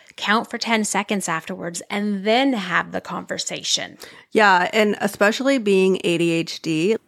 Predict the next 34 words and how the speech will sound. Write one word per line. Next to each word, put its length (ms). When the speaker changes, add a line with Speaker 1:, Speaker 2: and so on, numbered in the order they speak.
Speaker 2:
if 160
I'm 400
in, 160
like, 240
a 60
heated 440
argument 760
and 300
I 180
wanna 260
get 200
ahead 420
of 140
it 280
and 140
I 100
wanna 200
make 280
sure 160
I 120
formulate 720
it 200
and 140
I 160
get 200
out 280
what 140
I 100
wanna 260
say, 580
and 180
then 80
I'm, 180
like, 300